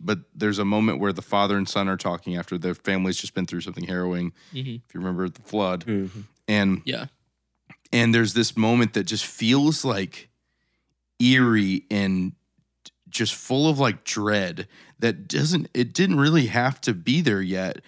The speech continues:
Speaker 1: but it tells you, like, something bigger is going on here that these people don't quite catch on to yet. And I just
Speaker 3: Yep.
Speaker 1: love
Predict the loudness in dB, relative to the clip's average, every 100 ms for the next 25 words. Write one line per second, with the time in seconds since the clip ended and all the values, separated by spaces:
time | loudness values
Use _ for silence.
0 | -20 -8 0 2 0 -2 0 2 2 2
1 | 2 0 -2 -10 -10 -4 0 0 2 2
2 | 2 0 _ _ _ 2 4 4 2 2
3 | 2 2 2 2 0 2 2 0 -2 -16
4 | _ -2 0 0 0 -2 -2 -2 -2 -2
5 | -4 -4 -6 -8 -8 -6 -4 -2 0 0
6 | 0 -2 -2 -2 0 -2 -2 -2 0 0
7 | -2 -6